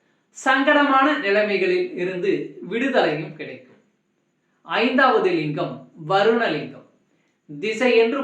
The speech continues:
பார்த்தால் மேற்கு. கிரிவல பாதையில் மேற்கு திசையில் இக்கோவில் அமைந்துள்ளது. ராஜகோபுரத்தில் இருந்து சுமார் எட்டு கிலோமீட்டர் தூரத்தில் உள்ளது. கோவிலின் அருகிலேயே வருண தீர்த்தம் அமைந்துள்ளது.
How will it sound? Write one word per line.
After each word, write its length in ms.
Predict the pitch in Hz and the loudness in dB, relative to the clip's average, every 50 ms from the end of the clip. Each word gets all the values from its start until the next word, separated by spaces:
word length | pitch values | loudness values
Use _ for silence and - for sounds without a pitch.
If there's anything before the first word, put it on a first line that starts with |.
| - 202 | -2 0
பார்த்தால் 500 | 175 160 156 156 - 180 151 - - - - - - _ _ - 170 165 | 0 0 0 0 -2 -4 -4 -4 -4 -6 -12 -18 -20 _ _ -14 -10 -6
மேற்கு. 400 | 175 185 185 - - - - - - - _ _ _ _ _ _ _ _ _ _ _ _ _ _ _ _ _ _ _ - | -4 -2 -2 -2 -4 -8 -14 -18 -20 -20 _ _ _ _ _ _ _ _ _ _ _ _ _ _ _ _ _ _ _ -2
கிரிவல 400 | 262 294 311 330 330 311 277 262 240 240 233 | 0 4 4 6 6 6 4 4 2 2 2
பாதையில் 520 | 220 202 196 196 185 185 214 226 175 156 160 - - - - 180 185 190 | 2 2 4 2 0 0 0 0 0 0 -2 -6 -10 -12 -14 -10 -6 -2
மேற்கு 400 | 220 262 294 311 294 - 330 320 240 233 | 0 2 4 2 2 2 -2 -2 -2 -2
திசையில் 400 | 226 196 196 190 208 233 214 202 208 185 | -2 0 0 0 -2 -2 -4 -6 -8 -10
இக்கோவில் 500 | 160 151 - 202 196 180 175 226 - - - 190 | -8 -4 0 2 2 2 2 0 -2 -4 -6 -8
அமைந்துள்ளது. 540 | 185 185 180 175 156 156 143 - - - - - _ _ _ _ _ _ _ _ _ _ _ _ _ - | -8 -8 -6 -6 -6 -6 -6 -8 -10 -12 -16 -20 _ _ _ _ _ _ _ _ _ _ _ _ _ -2
ராஜகோபுரத்தில் 1080 | 220 233 240 254 277 311 - 339 311 269 269 254 247 226 214 196 196 - 196 196 180 - 180 | 2 2 4 4 4 4 4 4 2 4 4 6 6 6 6 4 2 -2 -4 -4 -4 -2 -2
இருந்து 300 | 175 175 175 175 220 277 - - - - | -2 -2 -4 -4 -4 -6 -6 -8 -8 -4
சுமார் 380 | - 226 220 226 226 233 226 226 - 175 170 196 214 | -2 0 2 2 4 2 2 0 -2 -6 -4 -2 -2
எட்டு 200 | 214 208 294 285 277 285 | -2 -2 -4 -4 -4 -4
கிலோமீட்டர் 640 | 254 240 233 220 208 196 185 180 185 185 175 - - | -2 0 0 0 0 0 -2 -2 -4 -6 -6 -6 -4
தூரத்தில் 440 | 180 180 175 175 175 - 226 - 170 175 170 | -2 -2 -2 -2 -4 -6 -6 -8 -8 -8 -8
உள்ளது. 280 | 156 151 151 - - - - - _ _ _ _ _ _ _ _ _ _ _ _ - | -8 -6 -8 -8 -12 -14 -18 -20 _ _ _ _ _ _ _ _ _ _ _ _ -2
கோவிலின் 540 | 254 285 302 302 294 277 262 277 262 - - - 170 175 | 4 4 6 6 6 4 2 2 0 -2 -4 -4 -2 0
அருகிலேயே 640 | 196 214 247 233 233 220 190 180 175 165 190 202 165 143 151 147 - - - - 160 165 | 0 2 2 0 0 0 0 2 2 2 0 0 -2 -2 -4 -8 -10 -14 -18 -10 -2 0
வருண 280 | 202 214 233 254 277 285 277 - - | 2 4 4 4 4 4 2 2 0
தீர்த்தம் 400 | 185 156 151 156 - 170 175 - - 170 | 0 -2 -2 -4 -6 -8 -10 -10 -12 -10
அமைந்துள்ளது. 500 | 156 156 156 151 147 147 131 123 - - | -8 -8 -6 -6 -6 -6 -8 -10 -12 -16